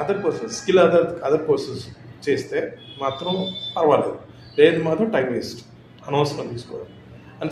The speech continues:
ఫోర్త్ వన్ ఏంటంటే హా-, హోటల్ మేనేజ్‌మెంట్. చాలామందికి ఇదేంటి వీడు ఎలా అంటారు అనుకోవచ్చు, కానీ రియల్ ఫ్యాక్ట్ అది. ఒకప్పుడు హోటల్ మేనేజ్‌మెంట్ అంటే గ్లామర్, ఆ, ఫైవ్ స్టార్ హోటల్స్, చాలా ఆన్‌లైన్ బుకింగ్స్ ఉన్నాయి. Almost అన్నీ ఏ బేసిక్‌తో పనిచేస్తాయి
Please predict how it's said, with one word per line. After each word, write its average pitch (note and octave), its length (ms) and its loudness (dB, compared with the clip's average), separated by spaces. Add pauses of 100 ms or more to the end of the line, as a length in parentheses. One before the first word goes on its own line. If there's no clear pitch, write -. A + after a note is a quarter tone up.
ఫోర్త్ G#3+ 340 8
వన్ F#3 200 -4
ఏంటంటే E3 260 -8
హా-, C#3+ 360 -8
హోటల్ C#3+ 300 0
మేనేజ్‌మెంట్. - 360 -10 (300)
చాలామందికి D#3 420 2
ఇదేంటి D3+ 220 0
వీడు C#3 180 2
ఎలా C3+ 140 2
అంటారు C3+ 200 -6
అనుకోవచ్చు, - 480 -12 (680)
కానీ D3+ 200 -4 (340)
రియల్ G3 260 8
ఫ్యాక్ట్ C3+ 260 2
అది. - 100 -8 (200)
ఒకప్పుడు F3+ 360 -2
హోటల్ F3+ 240 4
మేనేజ్‌మెంట్ E3 380 0
అంటే F3 200 -6
గ్లామర్, C#3 380 0 (720)
ఆ, C3 220 -4
ఫైవ్ B2+ 140 -2
స్టార్ B2+ 200 -6
హోటల్స్, A#2+ 420 -4 (340)
చాలా B2 140 2 (140)
ఆన్‌లైన్ C3 220 -2
బుకింగ్స్ A#2+ 400 -10
ఉన్నాయి. - 180 -20 (680)
Almost A3+ 300 6 (120)
అన్నీ G#3+ 180 2 (320)
ఏ - 20 8 (220)
బేసిక్‌తో F3+ 360 2 (100)
పనిచేస్తాయి C3 440 -6